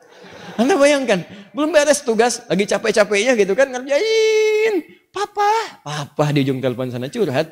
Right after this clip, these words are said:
dengerin. Itu kan nggak mudah. Nah, maka dari itu,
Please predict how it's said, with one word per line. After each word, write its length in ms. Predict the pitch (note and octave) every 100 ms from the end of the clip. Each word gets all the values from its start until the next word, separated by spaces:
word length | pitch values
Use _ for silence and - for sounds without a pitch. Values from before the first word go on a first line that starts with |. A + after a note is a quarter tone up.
| - _ _ _
dengerin. 1120 | B2 C3 C#3 C#3+ C#3+ D3 D3 D3 D3 D3 D3+
Itu 160 | A3
kan 160 | - D4+
nggak 160 | A#3+ B3
mudah. 320 | B3 D3+ A2 - _ _ _ _ _ _ -
Nah, 80 | B2+
maka 240 | D3 E3
dari 320 | D3 C3 A#2
itu, 480 | G#2 D3 B3 B3+ -